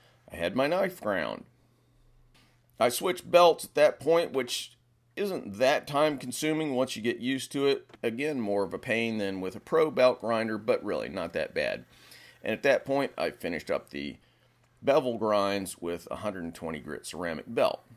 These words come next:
Once again, I had no particular trouble maintaining clean grinds. There weren't any problems with chatter or things jittering around.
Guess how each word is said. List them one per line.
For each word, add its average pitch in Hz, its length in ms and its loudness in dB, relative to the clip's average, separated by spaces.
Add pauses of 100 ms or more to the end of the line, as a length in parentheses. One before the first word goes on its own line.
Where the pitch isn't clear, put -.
(420)
Once 170 240 -2
again, 123 460 0
I 110 60 -2
had 113 240 -2
no 131 200 0
particular 113 540 -8
trouble 98 640 -2
maintaining 87 580 -6
clean 104 380 -6
grinds. 67 640 -6 (540)
There 131 120 0
weren't 110 260 -2
any 95 180 -4
problems 87 520 -2
with - 200 -20
chatter 131 560 2
or 92 240 -8
things 95 440 -6
jittering 110 580 -4
around. 107 580 -2